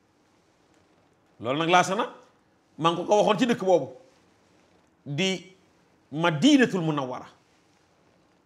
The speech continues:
Dëkk boobu nga xam ne dëkku leer la. Dëkk boobu nga xam ne dëkku barke la.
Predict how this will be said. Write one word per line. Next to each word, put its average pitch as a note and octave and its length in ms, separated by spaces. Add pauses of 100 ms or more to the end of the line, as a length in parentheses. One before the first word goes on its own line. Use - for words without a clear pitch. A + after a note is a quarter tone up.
(160)
Dëkk D#3 200
boobu F3+ 200
nga F#3 100
xam F#3 100
ne G3 60
dëkku F#3+ 200
leer G3 220
la. G3 160 (1080)
Dëkk D#3 220
boobu F#3 200
nga F#3+ 100
xam F#3+ 140
ne G3 60
dëkku F#3+ 200
barke G3 300
la. G3+ 80